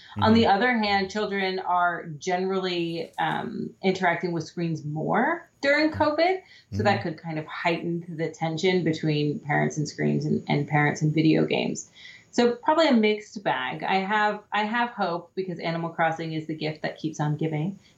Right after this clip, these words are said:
Speaker 1: during
Speaker 2: <laughs>
Speaker 1: covid.
Speaker 2: Well, h-, but here's the thing too, is, is I'm amazed at how quickly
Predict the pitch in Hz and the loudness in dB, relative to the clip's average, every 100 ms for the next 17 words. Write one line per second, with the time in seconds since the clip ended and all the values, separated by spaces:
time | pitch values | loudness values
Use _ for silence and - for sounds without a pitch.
0 | - 143 143 110 156 151 156 - _ _ | -2 0 0 0 0 0 -2 -4 _ _
1 | _ _ - - _ _ _ _ _ - | _ _ -20 -20 _ _ _ _ _ -20
2 | - - 175 - - - - _ _ - | -8 2 2 2 -6 -20 -20 _ _ -12
3 | 151 175 202 240 175 190 185 139 202 147 | -2 2 2 2 -2 0 -2 0 0 2
4 | 117 98 - 120 - - 131 127 131 139 | 0 -2 -4 -6 -4 -2 0 0 0 0
5 | 160 165 127 107 123 - - 143 143 113 | -2 -2 -4 -2 -2 -4 -6 -6 -4 -2
6 | 95 90 | -2 -2